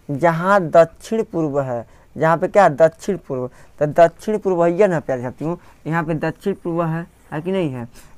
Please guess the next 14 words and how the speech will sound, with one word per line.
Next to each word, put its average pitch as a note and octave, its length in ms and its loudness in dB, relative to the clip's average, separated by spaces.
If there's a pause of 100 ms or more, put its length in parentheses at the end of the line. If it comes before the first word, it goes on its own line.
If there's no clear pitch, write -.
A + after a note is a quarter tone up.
जहाँ E3 180 0
पे F3+ 120 -2
दक्षिण F3 460 0
पूर्व F#3 320 0
है, F3+ 120 -2
प्यारे D3+ 240 0
साथियों, C#3+ 460 -6 (300)
वहाँ D#3 280 -4
उत्तर F3 380 2
दिशा E3 220 0
प्रदर्शित B2 520 -6
कर B2+ 120 -2
दिया A#2 240 -8
गया। A#2+ 160 -4